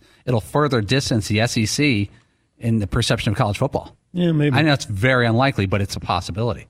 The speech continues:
Speaker 2: Maybe. Depends on if you have another conference or two that wants to be a part of this. But I, I don't, I don't see the Pac-twelve doing this. And now we're gonna find out if the Big Ten postpone or delay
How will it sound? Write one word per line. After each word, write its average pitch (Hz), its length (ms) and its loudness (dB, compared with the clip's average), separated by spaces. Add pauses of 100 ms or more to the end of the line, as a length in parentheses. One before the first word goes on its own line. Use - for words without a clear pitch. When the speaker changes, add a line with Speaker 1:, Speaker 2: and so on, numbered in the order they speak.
Speaker 2:
Maybe. 110 300 0 (1500)
Depends 143 240 0
on 147 140 2
if 135 100 -2
you 135 100 4
have 135 120 2
another 127 240 2
conference 120 460 0
or 95 80 2
two 104 180 0
that 95 160 0
wants 95 220 0
to - 80 -4
be 92 80 2
a 85 40 2
part 92 220 0
of 82 60 0
this. 73 140 -4
But 95 120 0
I, 104 280 2
I - 20 4
don't, 110 280 -2 (280)
I 208 80 2
don't 127 160 0
see 147 120 2
the 104 100 2
Pac-twelve 110 500 0
doing 101 260 2
this. - 240 -6 (720)
And 95 160 2
now 104 420 2 (120)
we're 92 80 -2
gonna 92 120 2
find 95 220 2
out 90 140 2
if 80 80 -4
the 92 80 0
Big 82 180 0
Ten 90 420 0 (520)
postpone 131 800 0 (400)
or 104 80 2
delay 95 640 2